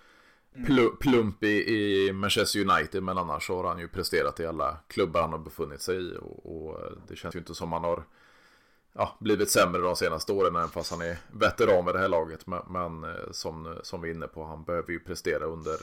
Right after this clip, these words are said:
Speaker 2: under våren också, vare sig han, eh, lämnar som, som, eh, bossman då efter ettårskontraktet eller förlänger, så behöver han ju,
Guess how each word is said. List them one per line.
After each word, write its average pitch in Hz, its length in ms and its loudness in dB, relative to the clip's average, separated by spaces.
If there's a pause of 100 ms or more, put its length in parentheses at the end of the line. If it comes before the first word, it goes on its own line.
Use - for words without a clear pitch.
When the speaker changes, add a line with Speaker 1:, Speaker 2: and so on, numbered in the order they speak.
(280)
Speaker 2:
under 117 220 0
våren 101 380 6
också, 87 280 -2
vare 90 220 4
sig 92 140 0
han, 85 220 -4 (140)
eh, 87 240 -8
lämnar 85 380 0
som, 90 300 -6 (100)
som, 87 380 -10
eh, 90 200 -12
bossman 82 440 0
då 78 80 -2
efter 78 340 -4 (260)
ettårskontraktet 85 760 -2
eller 82 140 -4
förlänger, 76 400 -4
så 85 160 -12
behöver 82 280 -4
han 76 140 -4
ju, 80 180 -12